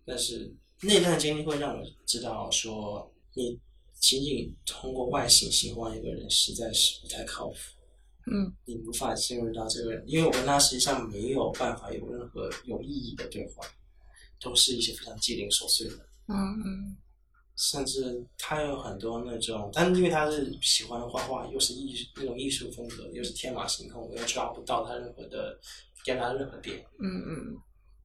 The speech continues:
Speaker 1: 那就自然就，嗯，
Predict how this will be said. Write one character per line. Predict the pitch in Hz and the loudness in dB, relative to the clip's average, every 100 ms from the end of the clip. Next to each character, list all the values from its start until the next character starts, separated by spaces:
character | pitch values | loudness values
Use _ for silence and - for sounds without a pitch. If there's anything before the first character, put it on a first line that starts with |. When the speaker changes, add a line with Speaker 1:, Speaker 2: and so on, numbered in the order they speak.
| _ - | _ -16
Speaker 1:
那 | 117 135 | -8 -4
就 | - 120 | -4 -2
自 | 120 120 | -2 -2
然 | 113 104 | -4 -6
就， | 107 101 - - _ _ _ _ | -6 -6 -8 -14 _ _ _ _
嗯， | - - - | -20 -18 -18